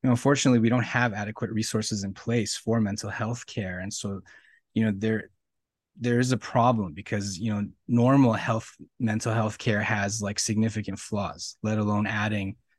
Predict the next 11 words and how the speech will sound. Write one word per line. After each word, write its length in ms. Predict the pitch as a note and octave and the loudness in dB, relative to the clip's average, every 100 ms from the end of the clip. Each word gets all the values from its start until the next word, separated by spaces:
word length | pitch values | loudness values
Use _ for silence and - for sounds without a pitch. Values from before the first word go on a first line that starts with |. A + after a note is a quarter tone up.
| _ _ | _ _
you 100 | G2+ | 0
know, 60 | G2+ | 2
there's 160 | G2+ | 4
new 240 | G#2+ A2+ A2+ | 6 6 6
elements 640 | A2 G#2+ G#2+ G#2 G2+ - | 2 2 2 0 -2 -4
and 100 | G2 | -4
the 60 | G2 | -2
amplification 880 | G#2 G#2 G#2 - - A2+ A2+ - | -4 -4 -10 -12 -4 -2 0 0
of 140 | G2+ F#2+ | -2 -2
all 180 | G2+ G2+ | -2 -2
the, 460 | G2 F#2+ F#2 - | -4 -4 -6 -8